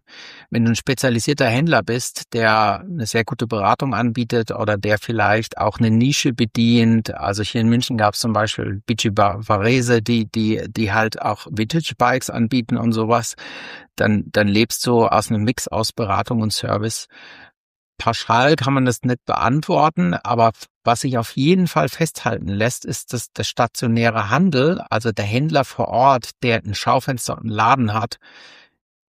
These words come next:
eigentlich wichtiger sind denn je. Was man, was man tatsächlich sieht,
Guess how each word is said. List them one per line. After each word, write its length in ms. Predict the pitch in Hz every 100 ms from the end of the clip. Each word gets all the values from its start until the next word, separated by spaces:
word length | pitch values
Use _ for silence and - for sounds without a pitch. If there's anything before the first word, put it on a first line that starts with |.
| _ _ _ -
eigentlich 320 | 123 143 113
wichtiger 400 | 120 - 131 104
sind 240 | - 107
denn 160 | 107 -
je. 220 | 139 107 - _ _ _
Was 260 | 110 131
man, 300 | 147 131 131 - _ _ _ _ _
was 320 | - 120 -
man 240 | 127 117
tatsächlich 480 | - 123 143 127 143
sieht, 840 | - - - - 135 180 202 -